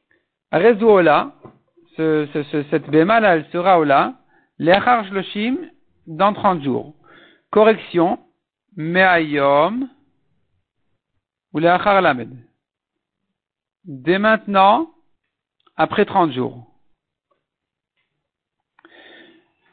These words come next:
Et donc, il, il dit comme ça, ce korban là se fera dans trente jours, rétroactivement dès maintenant. Mechara betor shloshim ela mechura.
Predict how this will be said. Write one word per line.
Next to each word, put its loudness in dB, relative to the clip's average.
Et 4
donc, 2
il, -8
il -8
dit -2
comme 0
ça, 2
ce -4
korban 2
là 0
se -4
fera -2
dans -2
trente -4
jours, -6
rétroactivement -2
dès -4
maintenant. -2
Mechara 0
betor -2
shloshim -4
ela 0
mechura. 0